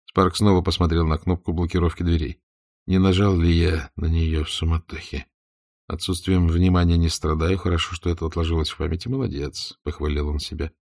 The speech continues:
"Всегда надо оглядываться загодя. В критический момент на это нет времени". "Перегибайся!" — крикнул Спарк, заметив, как впереди появились школьники в синих формочках. Успел подумать, как всё же здешняя форма уродует детей.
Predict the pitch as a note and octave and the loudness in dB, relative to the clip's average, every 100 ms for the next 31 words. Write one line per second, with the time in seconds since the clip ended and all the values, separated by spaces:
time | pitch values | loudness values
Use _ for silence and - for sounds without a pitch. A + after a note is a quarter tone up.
0 | _ _ - - E2+ D#2+ A2 C3+ A#2+ A2 | _ _ -10 -2 0 2 2 2 2 2
1 | F#2+ E2 D#2 D2+ - D2 D2+ E2+ D#2+ F2+ | 4 2 2 0 -2 -2 0 0 0 0
2 | A#2 - F#2 E2+ F#2 - F#2 - G2 F#2+ | -2 0 0 0 -2 -6 -6 -4 0 2
3 | F#2+ F2+ F#2+ F2+ F2+ F2+ E2+ E2 C#2+ C2+ | 2 0 -2 0 0 0 0 0 0 -4
4 | E2+ - _ _ - F#2+ G2+ A2+ A#2 A2 | -8 -12 _ _ 2 4 6 6 8 6
5 | - F2+ - - D#2+ D2+ D#2 D2+ - G2 | 6 2 0 -6 -6 -2 -2 -2 0 0
6 | G#2 - _ _ - F2+ G2 G#2 G#2 - | -2 -14 _ _ -2 4 4 4 0 0
7 | F2 - - F2+ F2 F#2+ F#2 F2+ F#2 E2+ | 0 0 0 2 2 4 4 4 4 0
8 | - A2+ F2 D2+ C#2+ C2 - F#2 E2+ - | 2 2 2 0 -4 -6 -2 2 0 -2
9 | - C#2+ C#2 D#2 - - - - _ _ | -6 -6 -6 -8 -10 -10 -14 -18 _ _
10 | _ - F2+ - G2+ G2+ F#2+ F#2 F2 A2+ | _ -6 -4 4 4 6 4 4 4 0
11 | A2 - A2 F#2 F#2+ F2 D2+ - - D#2+ | 0 2 2 4 2 0 -2 -12 -6 -2
12 | D#2 G2+ - F2+ E2+ - G#2+ G2+ F#2+ F2+ | 2 2 4 2 2 2 2 2 2 2
13 | F#2 F2+ F2 E2 E2 G2+ - - - | 2 2 0 -2 -2 -10 -12 -14 -14